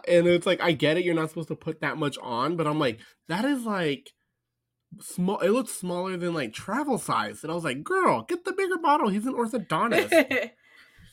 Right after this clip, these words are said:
Speaker 2: He can afford it.
Speaker 1: Um, so the Russian Tea Room is a real place, and it's still open.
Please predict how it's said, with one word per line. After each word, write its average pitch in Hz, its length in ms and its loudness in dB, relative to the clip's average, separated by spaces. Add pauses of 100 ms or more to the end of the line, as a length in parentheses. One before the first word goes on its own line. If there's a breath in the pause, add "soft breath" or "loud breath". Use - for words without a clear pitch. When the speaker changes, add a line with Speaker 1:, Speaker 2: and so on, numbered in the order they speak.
(760 loud breath)
Speaker 2:
He 220 120 -16
can 262 200 -10
afford 202 380 -6
it. 254 160 -12
Speaker 1:
Um, 117 460 -2 (880)
so 165 380 0 (200)
the 160 160 6
Russian 247 340 4
Tea 180 180 2
Room 143 220 4
is 147 120 0
a 131 80 0
real 117 160 0
place, - 480 -4 (200)
and 113 160 -6
it's 113 160 -4
still 123 240 -2
open. 156 360 0